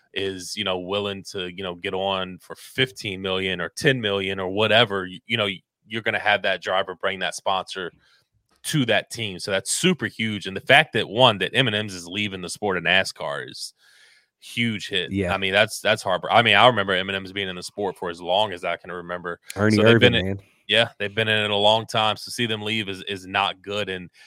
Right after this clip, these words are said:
Speaker 1: you know, Kyle Busch and M and M's have had a great sponsorship, and they've supported him to the fullest, two championships to show for it. Um, but I, I don't know, man. I think, uh, you know, I don't, I don't know what to believe. Obviously, Kyle Busch knows that he is one of the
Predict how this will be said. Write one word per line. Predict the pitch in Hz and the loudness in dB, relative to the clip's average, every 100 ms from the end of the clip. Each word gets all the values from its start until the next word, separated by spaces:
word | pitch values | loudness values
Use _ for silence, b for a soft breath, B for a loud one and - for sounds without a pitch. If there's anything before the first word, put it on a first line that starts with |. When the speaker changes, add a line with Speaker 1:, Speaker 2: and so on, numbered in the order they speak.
| b | b
Speaker 1:
you | 101 | -2
know, | 95 | 0
Kyle | 117 107 | 4 2
Busch | 101 101 - | 2 -4 -6
and | 98 | -10
M | 95 | -6
and | 101 | -6
M's | 117 - | -6 -10
have | 92 | -6
had | 95 95 - | -2 0 0
a | 95 92 90 | 0 -2 -4
great | - 98 101 | -6 -6 -6
sponsorship, | - 92 101 - 92 - 92 92 - | -6 -4 -4 -6 -12 -10 -8 -8 -8
and | 87 87 82 b b b | -8 -8 -14 b b b
they've | 95 | -10
supported | - 98 107 101 95 | -10 -8 -6 -6 -6
him | 101 | -10
to | - | -10
the | 101 | -14
fullest, | 90 98 98 117 - | -12 -6 -4 -4 -8
two | - 117 | -10 -8
championships | - 101 98 101 101 - 104 - | -2 -4 -2 -6 -6 -6 -8 -8
to | 90 | -10
show | - 95 | -6 -6
for | 98 92 104 120 | -6 -6 -2 -4
it. | - b b b _ 107 | -6 b b b _ 4
Um, | 107 107 107 95 92 _ | 6 6 4 -2 -16 _
but | 120 | 0
I, | 104 - | 2 4
I | 120 | 2
don't | 143 156 | 2 4
know, | 165 | 2
man. | 120 107 120 | 2 0 0
I | 107 | -2
think, | 117 135 131 131 | 0 -2 0 2
uh, | 123 120 107 _ _ | 4 4 2 _ _
you | - 117 | -8 0
know, | |
I | 117 | 4
don't, | 143 147 | 4 4
I | 120 | 2
don't | 151 160 | 4 4
know | 160 | 0
what | 127 131 | 0 -4
to | 123 | -8
believe. | 120 123 123 | -6 -6 0
Obviously, | 113 117 117 117 | 2 2 -2 -10
Kyle | - 113 107 | 0 2 2
Busch | 107 107 - | -2 -6 -6
knows | 98 107 101 | -6 -6 -8
that | 95 | -12
he | 110 104 | -10 -10
is | 104 95 | -10 -8
one | 95 104 | -6 -6
of | |
the | 92 | -8